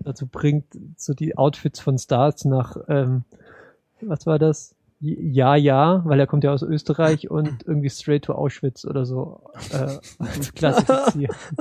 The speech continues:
Speaker 1: Und, und das, <laughs> das ist halt, das hat schon in seiner, ja, in seiner Brutalität eine gewisse Kraft. Aber ich seh schon, ich, äh, ich, ich trag hier gerade keine Eulen nach Athen.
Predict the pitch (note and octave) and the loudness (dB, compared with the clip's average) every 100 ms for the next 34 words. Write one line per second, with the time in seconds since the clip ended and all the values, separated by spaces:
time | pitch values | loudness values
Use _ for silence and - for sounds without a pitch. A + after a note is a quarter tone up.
0 | B3 - C4+ B3 - B3 B3+ B3+ F#3+ D#3 | -2 -2 -4 -4 -4 -8 -4 -2 0 0
1 | E3 - F#3 D#3+ E3+ - - - E3 A2 | -2 -4 -4 -2 -2 -4 -16 -8 -2 -2
2 | - D#3+ - F3 - F3 E3 C#3+ _ - | -4 -10 0 0 0 0 0 0 _ -20
3 | - - - - D#3+ D3 F#3 F3+ F3 F#3+ | -20 -20 -20 -6 0 2 2 2 0 0
4 | D3+ D#3+ D#3 D#3 D#3 D3+ - _ - C#3+ | 2 2 4 4 2 -2 -10 _ -12 -6
5 | C3+ C3+ D3+ A#3+ A#3 D3+ D#3 D3+ C#3+ D3+ | -4 -6 -10 -12 -10 -2 0 0 0 0
6 | D#3 D3 C#3 D3 C#3+ C#3 C3 C3 - - | 0 0 -2 -2 -2 -2 -2 -2 -6 -10
7 | - C3+ - - D#3 D3 D3+ - C#3 B2+ | -8 -8 -6 2 4 4 2 2 0 0
8 | B2 - D3+ C#3+ C3 D3 D3 _ _ _ | -6 -10 -6 -4 -4 -4 -8 _ _ _
9 | _ - _ - D3 - - C#3+ - C#3 | _ -20 _ -10 -10 -10 -4 -2 0 -2
10 | C#3+ C3+ - C#3+ C3 C3 B2+ B2 B2 B2 | 0 0 0 2 2 2 0 0 -2 -2
11 | A#2+ - B2+ B2+ B2+ | -4 -6 -6 -6 -6